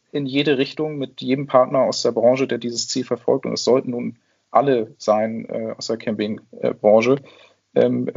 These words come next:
zusammenzuarbeiten und da am gemeinsamen Ziel der Öffnung des Campingtourismus zu arbeiten.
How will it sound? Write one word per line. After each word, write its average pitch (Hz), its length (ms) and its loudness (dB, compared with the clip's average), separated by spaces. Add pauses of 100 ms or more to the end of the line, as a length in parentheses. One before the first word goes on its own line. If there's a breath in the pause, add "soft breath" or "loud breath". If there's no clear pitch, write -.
zusammenzuarbeiten 117 1000 2
und 113 200 -12
da 113 160 0
am 117 180 -8
gemeinsamen 120 500 -8
Ziel 139 400 -4 (260)
der 117 140 4
Öffnung 127 440 -6 (180)
des 143 140 -2
Campingtourismus 113 1000 -4
zu - 200 -2
arbeiten. 104 340 2